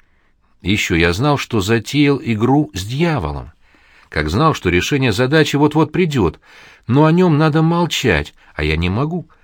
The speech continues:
иначе мозг разнесет на куски. Тяжесть в затылке нарастала. Так случалось всегда, когда мысль была на подходе.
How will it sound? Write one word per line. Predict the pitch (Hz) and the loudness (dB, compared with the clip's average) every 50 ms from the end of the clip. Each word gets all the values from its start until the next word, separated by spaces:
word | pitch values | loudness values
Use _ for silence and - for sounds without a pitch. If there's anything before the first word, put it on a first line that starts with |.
| _ _ - _ _ - | _ _ -20 _ _ -8
иначе | - 82 101 95 - 117 110 | -2 0 0 0 2 2 2
мозг | 113 135 165 185 180 - - - | 4 4 4 4 4 2 0 0
разнесет | 95 95 101 98 117 139 139 - - 175 160 - | 2 2 2 2 2 0 0 2 2 0 2 2
на | 156 151 | -2 -2
куски. | - - - - - - - 67 60 - _ _ _ _ _ _ _ _ _ _ _ _ _ _ _ _ _ _ _ | -2 -2 -4 -4 -6 -10 -10 -12 -12 -14 _ _ _ _ _ _ _ _ _ _ _ _ _ _ _ _ _ _ _
Тяжесть | - 90 95 95 85 95 95 85 - - | 0 2 2 2 2 0 -2 -4 -4 -8
в | 87 | -8
затылке | 78 104 104 90 - - 113 107 92 - 101 | -2 -2 -2 -2 -2 -2 -2 -2 0 -2 -2
нарастала. | 95 104 104 107 110 107 - - - 156 147 127 95 78 73 - _ - - - _ _ | 0 0 0 0 -2 -2 -6 -6 -2 0 0 0 0 -2 -4 -6 _ -20 -20 -20 _ _
Так | - 180 185 - | -2 -2 -2 0
случалось | - 185 170 - - 175 170 143 - | 2 2 2 2 4 2 2 2 0
всегда, | - - 165 165 160 165 175 151 | 0 0 0 0 0 -2 -2 -2
когда | - 123 107 107 120 | -2 -4 -2 0 0
мысль | 123 135 156 170 151 - 139 104 | 2 2 2 0 0 0 -2 -2
была | 92 117 131 147 147 | 0 0 2 2 2
на | 143 139 | 0 -2
подходе. | 123 - 160 160 - - - - 117 101 85 76 78 73 71 | 0 -2 -2 -2 -4 -8 -8 -4 -2 0 0 0 -2 -6 -6